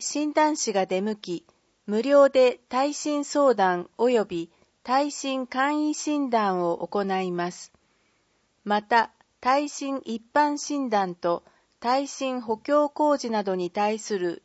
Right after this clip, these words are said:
費用の一部を補助する制度もご利用ください。詳細は町ホームページ。二次元コードがあります。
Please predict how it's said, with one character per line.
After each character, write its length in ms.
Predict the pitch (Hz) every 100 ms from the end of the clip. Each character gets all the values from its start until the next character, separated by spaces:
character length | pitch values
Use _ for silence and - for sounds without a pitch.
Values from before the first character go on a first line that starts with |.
| -
費 140 | 285
用 240 | 302 294 240
の 160 | 202
一 300 | 185 - 269
部 160 | 240 220
を 140 | 185
補 160 | 190 269
助 160 | 277 269
す 180 | 220
る 100 | 190
制 300 | 185 - 226
度 160 | 202 180
も 260 | 170 165 -
ご 160 | 185 190
利 160 | 247
用 240 | 262 254 247
く 160 | 240
だ 160 | 214 214
さ 220 | - 185
い。 120 | 160 - _ _ _ _ _ _ _ _ _ _ _ _ _ _ _
詳 320 | - 277 294
細 380 | 285 277 262 247
は 220 | 226 214 - _ _ _
町 400 | 220 240 - 294
ホ 200 | 262 262
ー 20 |
ム 160 | 262 262
ペ 220 | 254 240
ー 100 | 202
ジ。 260 | - 165 - _ _ _ _ _ _ _ _ -
二 160 | 220 226
次 140 | 285
元 260 | 294 277 269
コ 240 | 277 262
ー 20 |
ド 140 | 233 185
が 160 | 180
あ 80 | 175
り 160 | 175 175
ま 160 | 165
す。 200 | - -